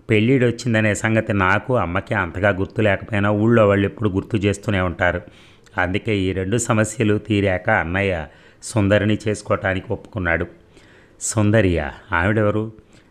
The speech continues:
ఆవిడ కాదు, అమ్మాయే, దాదాపు మన వయసే ఉంటుంది. ఈ దబ్బలూరు అని ఆ ఊళ్ళో ఉన్న పురుషోత్తం గారి అమ్మాయి. ఆయన ఈ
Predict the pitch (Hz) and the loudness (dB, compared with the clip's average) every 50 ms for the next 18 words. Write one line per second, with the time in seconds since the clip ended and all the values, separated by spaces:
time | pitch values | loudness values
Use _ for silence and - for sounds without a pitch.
0 | _ _ - 92 85 85 95 107 120 120 - 113 101 95 98 98 85 80 82 - | _ _ -2 -2 0 0 0 0 0 -2 -2 -2 -2 -2 -2 -2 -4 -6 -8 -12
1 | - 90 85 90 90 90 92 92 90 85 80 80 - 98 95 85 85 87 95 95 | -10 -6 -4 -2 0 0 0 0 -2 -4 -6 -8 -6 -2 0 0 0 0 -2 -2
2 | - - 104 92 87 85 87 90 92 101 95 - - 117 110 98 82 - 98 92 | -2 -4 -6 -4 -4 -2 -2 -2 -2 -2 -2 -2 -2 -2 -2 -2 -4 -4 -4 -4
3 | 98 95 - - - - - - - _ _ _ _ - 120 113 113 113 104 98 | -4 -4 -6 -12 -20 -20 -20 -20 -20 _ _ _ _ -2 2 4 4 4 4 4
4 | 98 95 90 92 - - - _ _ _ _ _ _ _ _ _ _ _ _ _ | 2 0 -2 -4 -8 -14 -20 _ _ _ _ _ _ _ _ _ _ _ _ _
5 | - - 107 87 92 92 85 80 120 120 120 131 127 123 107 101 110 131 151 160 | -14 -8 -4 -2 -2 -2 0 0 0 2 2 2 2 2 2 0 0 0 0 -2
6 | 131 98 92 98 95 98 107 113 113 117 113 113 113 110 107 101 101 101 98 - | -2 -2 -4 -2 0 2 2 2 2 2 0 0 0 0 0 0 -2 -2 -4 -4
7 | - 107 107 - - 113 - - 101 98 95 90 82 76 73 80 90 87 85 82 | -6 -6 -4 -2 -2 -2 -2 -2 -2 0 0 0 0 -2 -4 -2 -2 -2 -4 -6
8 | - - - _ _ _ _ _ _ _ _ _ _ - - 95 90 95 107 107 | -10 -16 -20 _ _ _ _ _ _ _ _ _ _ -4 -2 0 2 2 2 0
9 | 98 90 87 82 85 113 151 156 - _ _ _ _ _ _ - - 233 202 143 | 0 -2 -4 -6 -8 -10 -14 -20 -20 _ _ _ _ _ _ -20 -18 -8 -2 2
10 | 107 107 110 107 104 101 - | 4 4 4 4 2 0 -4